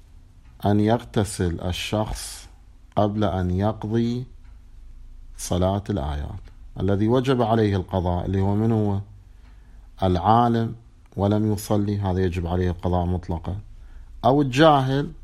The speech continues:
إذا كان الاحتراق كليًا. طيب، هذا الذي يجب عليه القضاء هل، آه، يغتسل أو لا يغتسل؟ سماحة السيد يقول: "أحوط وجوبًا أن يغتسل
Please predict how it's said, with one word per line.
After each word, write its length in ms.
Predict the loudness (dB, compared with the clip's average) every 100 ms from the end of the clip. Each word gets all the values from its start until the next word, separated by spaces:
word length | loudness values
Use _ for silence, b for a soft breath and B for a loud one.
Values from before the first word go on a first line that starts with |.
| -8
إذا 260 | 0 4 4
كان 420 | 4 2 2 2
الاحتراق 720 | 0 -2 -4 0 2 2 0
كليًا. 500 | -4 -2 -2 -4 -6 -10 -12 -16 -10
طيب، 180 | -2 2
هذا 220 | 4 4
الذي 280 | 2 4 2
يجب 300 | 2 0 0
عليه 320 | 2 2 0
القضاء 580 | -2 0 4 4 2 -2 b b b b b b b b
هل، 420 | 0 2 4 0 -4 -14 -20 -20 -20 -18 -16
آه، 680 | -12 -10 -10 -10 -10 -8 0
يغتسل 560 | 2 2 0 0 2 2
أو 140 | 2
لا 200 | 2 0
يغتسل؟ 580 | -2 -4 -6 -4 -4 -6 -10 b b b b -8
سماحة 280 | -2 2 0
السيد 240 | 0 0
يقول: 300 | 0 0 2
"أحوط 360 | 4 4 0 2
وجوبًا 540 | 2 4 4 2 4
أن 80 | 4
يغتسل 680 | 4 2 2 -2 0 -2